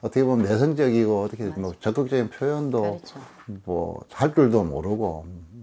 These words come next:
Speaker 1: 어떻게 해야 뭐 상대방이 좋아할까 뭐 이런 거, 그러니까 아는 대로만 그냥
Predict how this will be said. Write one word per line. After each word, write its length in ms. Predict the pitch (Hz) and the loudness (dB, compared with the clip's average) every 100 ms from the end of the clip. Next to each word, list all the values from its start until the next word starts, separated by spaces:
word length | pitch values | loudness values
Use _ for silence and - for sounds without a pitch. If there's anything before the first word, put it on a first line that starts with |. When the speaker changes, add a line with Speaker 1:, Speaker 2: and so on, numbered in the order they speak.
| 107 | -4
Speaker 1:
어떻게 440 | 95 - 135 135 | -2 2 2 2
해야 280 | 107 117 107 | 2 2 0
뭐 240 | 92 87 | -2 -6
상대방이 680 | 76 98 104 107 113 107 92 - - - | -6 -2 0 0 0 -2 -6 -10 -20 -6
좋아할까 720 | 87 95 104 110 127 107 90 | 0 2 2 0 -2 -4 -4
뭐 120 | 82 | -4
이런 120 | 101 95 | -4 -4
거, 160 | 95 | -6
그러니까 200 | 95 80 80 | -6 -4 2
아는 200 | 123 135 | 4 4
대로만 600 | 135 113 107 110 120 120 - - - | 2 2 0 -2 -4 -8 -18 -20 -10
그냥 400 | - 113 101 98 | -2 -2 -2 -6